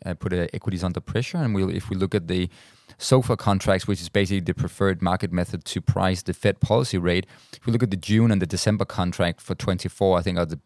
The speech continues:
two best contracts to sort of get an idea of how the mo-, market is thinking about this. They, they, they declined yesterday, I E basically signaling that, uh, you know, th-, that rate, the policy rate will be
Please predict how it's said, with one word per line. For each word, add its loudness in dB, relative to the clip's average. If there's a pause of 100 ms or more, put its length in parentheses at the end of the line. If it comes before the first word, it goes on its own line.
two -4 (400)
best 2
contracts -2
to -10
sort -2
of -8
get 0
an 2
idea 0
of 0
how 0
the -2
mo-, 0
market -2
is -6
thinking -2
about -2
this. -4 (480)
They, 4
they, 2
they 2
declined 0
yesterday, 0 (520)
I 2
E 0 (120)
basically -4
signaling -4
that, -2 (120)
uh, -10
you -4
know, -6 (280)
th-, -14
that -8
rate, -4
the -12
policy 0
rate -2
will 0
be -2